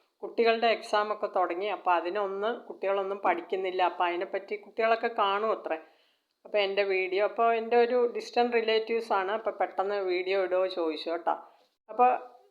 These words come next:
എല്ലാ എക്സാം തുടങ്ങിയിട്ടുള്ള, എക്സാം പ്രിപ്പറേഷൻ ആയിട്ടുള്ള എല്ലാ കുട്ടികൾക്കും, ആ, നല്ലൊരു ടോപ്പിക്ക് പറഞ്ഞുതരാം കേട്ടോ.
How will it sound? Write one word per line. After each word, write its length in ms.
എല്ലാ 460
എക്സാം 420
തുടങ്ങിയിട്ടുള്ള, 840
എക്സാം 420
പ്രിപ്പറേഷൻ 540
ആയിട്ടുള്ള 340
എല്ലാ 460
കുട്ടികൾക്കും, 600
ആ, 80
നല്ലൊരു 360
ടോപ്പിക്ക് 560
പറഞ്ഞുതരാം 520
കേട്ടോ. 140